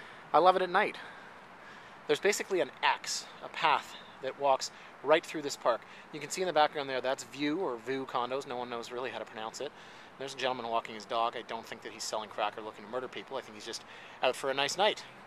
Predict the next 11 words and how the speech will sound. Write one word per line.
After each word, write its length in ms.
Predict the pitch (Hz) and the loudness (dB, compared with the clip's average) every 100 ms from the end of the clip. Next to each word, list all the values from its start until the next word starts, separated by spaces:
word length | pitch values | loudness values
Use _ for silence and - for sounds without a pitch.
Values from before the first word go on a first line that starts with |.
| - - | -20 -14
So 180 | - 156 | -2 0
here's 260 | 170 254 | 2 0
the 60 | 208 | 0
path 340 | 170 139 160 - - - - - - - | 2 4 4 0 -16 -18 -18 -18 -8 -6
that 100 | 135 | -4
sort 240 | - 180 | 4 6
of 80 | 151 | 8
runs 440 | 147 143 139 - - - - - - - - - | 8 6 4 -6 -10 -12 -16 -18 -16 -16 -16 -4
north-south, 640 | 139 135 - - 117 151 - - - - - 117 | 0 0 0 4 4 4 0 -8 -10 -12 -10 -4
okay? 300 | 123 131 170 - - - - - - - - - - - - | 0 0 -2 -10 -16 -16 -14 -16 -16 -16 -14 -12 -12 -12 -10
And 220 | 120 117 | -8 -6